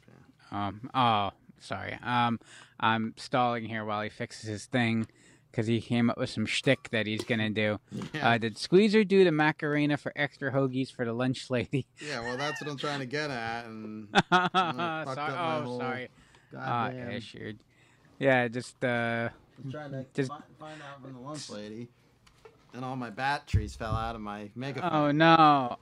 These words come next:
Speaker 2: I, I believe it was, uh, sabotage.
Speaker 1: I think it was.
Speaker 2: That sounds like so-, that sounds like some kiddies with opposable thumbs and little tiny screwdrivers would do.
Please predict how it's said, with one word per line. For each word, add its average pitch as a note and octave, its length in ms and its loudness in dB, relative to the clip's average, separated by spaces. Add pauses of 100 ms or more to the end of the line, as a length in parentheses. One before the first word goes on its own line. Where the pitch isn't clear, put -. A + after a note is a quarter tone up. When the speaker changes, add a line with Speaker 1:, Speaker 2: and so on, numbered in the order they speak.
(180)
Speaker 2:
I, D3 240 4
I D#3 200 2 (280)
believe C#3 280 2
it C3 140 0
was, A#2+ 220 -4
uh, G#2+ 400 -2
sabotage. B2+ 680 0 (640)
Speaker 1:
I C#3 80 -20
think C#4 200 -16
it D#3 80 -16
was. A#2 400 -14
Speaker 2:
That A#2+ 160 -10
sounds C#3+ 240 -2
like B2+ 120 -6
so-, - 260 -8
that C3+ 260 -12
sounds D3 240 -4
like C#3 140 -4
some A#2+ 260 -6 (440)
kiddies E3+ 400 6
with C3+ 140 0
opposable C3+ 500 6
thumbs D3 340 6
and C3 120 4
little C3+ 180 2
tiny B2+ 280 0
screwdrivers A2 760 4
would G2+ 140 -4
do. G2 180 0